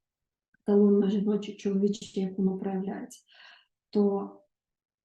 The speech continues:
дітям в такій родині теж дуже важко з часом або в дорослій, м, дорослому вже статусі, е, дозволити собі проживати ці два стани с-, і сприймати їх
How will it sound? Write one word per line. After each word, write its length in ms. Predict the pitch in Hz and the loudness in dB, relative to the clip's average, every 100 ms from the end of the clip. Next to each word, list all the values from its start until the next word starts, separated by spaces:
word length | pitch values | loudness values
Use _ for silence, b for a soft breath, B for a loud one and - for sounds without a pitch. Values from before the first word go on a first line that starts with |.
| _ | _
дітям 480 | 196 240 254 240 214 | 2 4 4 4 0
в 80 | - | -2
такій 280 | 214 - 214 | -4 -2 -2
родині 520 | 202 208 247 226 208 - _ _ | 0 2 2 2 -2 -10 _ _
теж 420 | 247 233 190 175 | 2 4 0 -2
дуже 360 | 196 180 185 185 | -2 -2 -2 -2
важко 600 | 208 339 - - 214 214 _ _ _ _ _ _ _ _ | -2 -4 -8 -12 -12 -14 _ _ _ _ _ _ _ _
з 140 | - | -18
часом 580 | - 226 247 254 - 208 | -2 2 2 0 -2 0
або 180 | 190 185 | 0 0
в 100 | 185 | 0
дорослій, 720 | 190 233 254 - 226 214 202 202 | 2 2 0 -2 2 2 2 -2
м, 220 | 196 196 202 196 214 208 | -4 -4 -4 -4 -4 -2
дорослому 580 | 190 226 240 - 214 202 | 0 0 -2 -2 0 0
вже 380 | 208 190 190 190 | 0 -4 -4 -6
статусі, 760 | 185 - 202 208 196 - 208 b b b _ _ _ _ | -8 -6 -4 -4 -6 -6 -8 b b b _ _ _ _
е, 40 | 254 220 | -10 -8
дозволити 760 | 214 196 214 214 208 185 - | -4 -2 0 2 2 0 -4
собі 420 | - 214 214 370 | -8 -6 -4 -4
проживати 720 | - - 202 202 196 226 226 | -6 -6 -4 -4 -4 -4 -6
ці 300 | 208 - 190 | -8 -6 -4
два 160 | 185 185 | -2 -2
стани 840 | 185 - - 220 240 370 262 - - _ _ _ - | -4 -8 -10 -4 -2 0 -2 -4 -10 _ _ _ -16
с-, 140 | - - | -8 -4
і 80 | |
сприймати 680 | 208 - 214 214 240 269 - | -4 -2 0 2 0 -2 -2
їх 440 | 208 202 208 214 | 0 0 0 -4